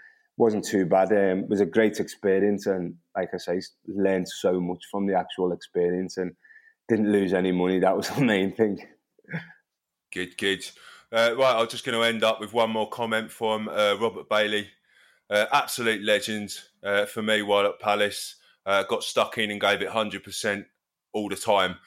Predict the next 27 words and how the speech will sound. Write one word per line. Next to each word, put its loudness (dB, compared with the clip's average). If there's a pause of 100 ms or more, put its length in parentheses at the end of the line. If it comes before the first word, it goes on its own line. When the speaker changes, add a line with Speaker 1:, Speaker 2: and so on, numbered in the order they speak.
(240)
Speaker 2:
And -4
if -4
I 6
was 0
to 0
ask 2
you -4
what 2 (380)
you -8
wanted -2
Palace -2 (240)
fans 0
to -6
remember -2
you -4 (180)
for -2
or 0
as, -2 (280)
would -6
it -6
be 0
that? 4
Would -6
it -8
be 0
something -4
similar? -4